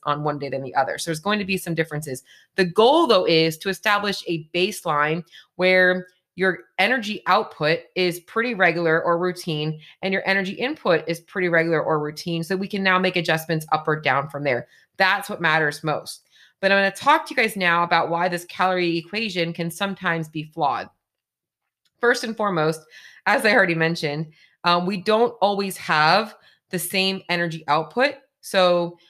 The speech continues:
um, if you are normally training five to six times a day, uh, or five to six times a day, five to six times a week, and then suddenly you get sidelined by an injury, and for the next four weeks, your energy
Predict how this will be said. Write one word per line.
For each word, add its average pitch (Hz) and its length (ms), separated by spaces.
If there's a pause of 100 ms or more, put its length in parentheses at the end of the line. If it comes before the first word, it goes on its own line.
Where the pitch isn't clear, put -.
(180)
um, 170 440
if 190 240
you 190 300
are 175 220
normally 180 420
training 175 480
five 165 240
to 160 40
six 160 220
times 156 240
a 147 40
day, 226 440 (380)
uh, 165 180
or 156 80
five 156 180
to 127 40
six 127 120
times 123 160
a - 60
day, - 120
five 170 140
to 170 60
six 170 160
times 151 180
a 143 60
week, 262 360 (280)
and 190 180
then 185 160
suddenly 180 380
you 175 160
get 165 200
sidelined 156 300
by 160 60
an 156 80
injury, 190 500
and 156 300
for 160 80
the 156 80
next 151 240
four 156 160
weeks, 175 200
your - 120
energy 156 280